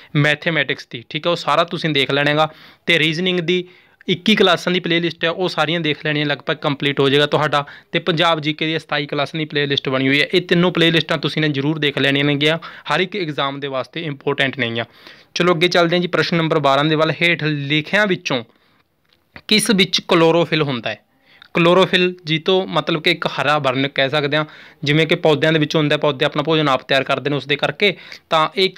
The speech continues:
ਕਿਸ ਚੀਜ਼ ਦੇ ਵਿੱਚ ਹੁੰਦਾ ਇਹਨਾਂ ਦੇ ਵਿੱਚੋਂ? ਆਪਸ਼ਨ ਏ ਉੱਲੀ, ਬੀ ਜੀਵਾਣੂ, ਸੀ ਬੈਕਟੀਰੀਆ, ਡੀ ਕਾਈ।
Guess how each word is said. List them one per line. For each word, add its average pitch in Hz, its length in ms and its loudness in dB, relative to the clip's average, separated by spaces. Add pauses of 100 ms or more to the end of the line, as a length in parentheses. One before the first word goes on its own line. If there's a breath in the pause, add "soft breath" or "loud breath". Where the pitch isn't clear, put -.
ਕਿਸ 214 260 0
ਚੀਜ਼ 180 220 0
ਦੇ 160 100 2
ਵਿੱਚ 139 200 -2
ਹੁੰਦਾ 123 220 0
ਇਹਨਾਂ 123 200 2
ਦੇ 131 80 0
ਵਿੱਚੋਂ? 127 320 -4
ਆਪਸ਼ਨ 156 280 0 (100)
ਏ 175 200 2
ਉੱਲੀ, 165 380 0 (260)
ਬੀ 151 320 2 (100)
ਜੀਵਾਣੂ, 143 540 0 (220)
ਸੀ 156 340 -2
ਬੈਕਟੀਰੀਆ, 143 760 0
ਡੀ 139 480 -2
ਕਾਈ। 135 300 0